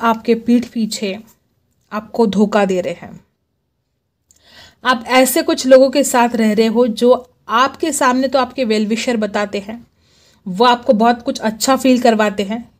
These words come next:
कि जैसे कि उनके जैसा कोई दोस्त हो नहीं सकता आपका, ऐसा कुछ फील करवाते हैं आपको और आपके साथ माइंड गेम खेलते हैं,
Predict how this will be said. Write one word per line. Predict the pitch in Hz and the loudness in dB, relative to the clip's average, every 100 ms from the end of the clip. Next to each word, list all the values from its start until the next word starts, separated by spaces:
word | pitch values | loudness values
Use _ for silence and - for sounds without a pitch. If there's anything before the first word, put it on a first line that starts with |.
| _ | _
कि | 254 | -6
जैसे | 214 240 247 277 | 2 2 4 -2
कि | 277 | 0
उनके | 277 254 269 | 0 2 2
जैसा | 254 262 269 | 4 2 2
कोई | 269 | 0
दोस्त | 220 208 247 247 | 2 6 6 4
हो | - 226 | 0 2
नहीं | 254 262 | 4 2
सकता | 233 220 - | -2 -6 -8
आपका, | 180 165 - - _ _ - - _ | -10 -10 -18 -20 _ _ -20 -20 _
ऐसा | 233 262 294 | -2 2 2
कुछ | 320 - | 0 -8
फील | - 277 254 | 0 0 4
करवाते | 254 233 240 240 247 | 4 6 6 2 2
हैं | 233 226 | 0 0
आपको | 185 - 233 | -2 -6 -4
और | 254 262 - | -2 -2 0
आपके | 240 254 - 302 | 2 2 0 -6
साथ | 277 277 277 | -2 -2 2
माइंड | 220 208 220 247 | 2 4 4 4
गेम | 240 240 240 | 4 4 2
खेलते | 240 208 190 190 | 0 -4 -4 -6
हैं, | 185 175 | -8 -10